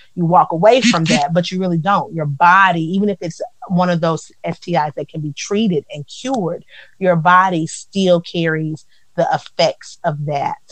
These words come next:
Speaker 1: um, long after the infection has cleared. So not knowing your status,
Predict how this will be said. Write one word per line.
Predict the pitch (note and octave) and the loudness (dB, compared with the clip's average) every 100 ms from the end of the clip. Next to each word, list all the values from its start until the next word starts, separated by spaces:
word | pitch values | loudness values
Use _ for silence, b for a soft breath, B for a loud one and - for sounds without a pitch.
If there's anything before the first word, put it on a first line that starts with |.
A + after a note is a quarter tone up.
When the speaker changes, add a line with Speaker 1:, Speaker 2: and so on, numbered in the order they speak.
| - _ - | -20 _ -8
Speaker 1:
um, | E3 D#3 D#3 | -4 -4 0
long | E3+ E3+ E3+ | 4 4 2
after | E3+ D#3+ D#3+ | 0 0 0
the | D#3 D#3 | -6 -6
infection | D3+ - D3+ - D#3+ | -6 -6 -8 -8 -14
has | C#3 C#3 | -14 -16
cleared. | - - E3 D3+ D3+ - | -18 -8 -6 -6 -8 -10
So | - D#3+ D#3 | -10 -6 -4
not | F3 F#3+ F3+ A3+ | -2 0 0 0
knowing | G#3 F#3+ | -2 -2
your | E3 | -2
status, | D#3 - C#3+ C#3+ C#3+ - | -6 -6 -4 -4 -6 -10